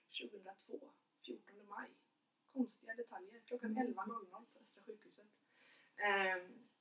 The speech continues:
Speaker 1: jag hade nationellt prov i engelskan den dagen <laughs> som jag behövde sjukskriva mig ifrån. Jag gick på ett kristet gymnasium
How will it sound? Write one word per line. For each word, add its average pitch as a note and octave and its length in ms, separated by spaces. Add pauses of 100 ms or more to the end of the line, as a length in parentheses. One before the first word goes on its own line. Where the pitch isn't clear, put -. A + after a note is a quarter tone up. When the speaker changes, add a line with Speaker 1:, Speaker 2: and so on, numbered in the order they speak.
(240)
Speaker 1:
jag G#3+ 140
hade G3+ 720
nationellt G#3 560
prov G3 160
i - 140
engelskan A#3 560
den F#3 200
dagen - 240 (160)
<laughs> - 600
som G3 280
jag F3 260
behövde D#3+ 580 (520)
sjukskriva - 560
mig - 180
ifrån. - 280 (480)
Jag - 140
gick G3+ 200
på F#3 60
ett - 160
kristet - 520
gymnasium G#3+ 540